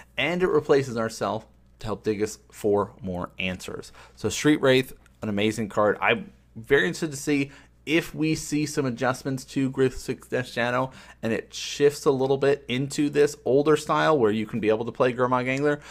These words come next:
I mean, we look at, at, like, the, this current list, right? Okay, Dragon Rage Channeler, it's gonna be a three three with flying, right? Has to attack.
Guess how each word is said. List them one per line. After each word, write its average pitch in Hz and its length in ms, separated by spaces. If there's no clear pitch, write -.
I - 60
mean, 160 100
we 170 120
look 190 280
at, 226 140
at, - 240
like, 135 220
the, 139 200
this 131 320
current - 500
list, - 320
right? 104 380
Okay, 110 440
Dragon 107 260
Rage 107 260
Channeler, 107 420
it's - 100
gonna 101 180
be 101 120
a 98 40
three 98 220
three - 320
with 104 120
flying, 78 460
right? 90 300
Has - 280
to 92 100
attack. - 340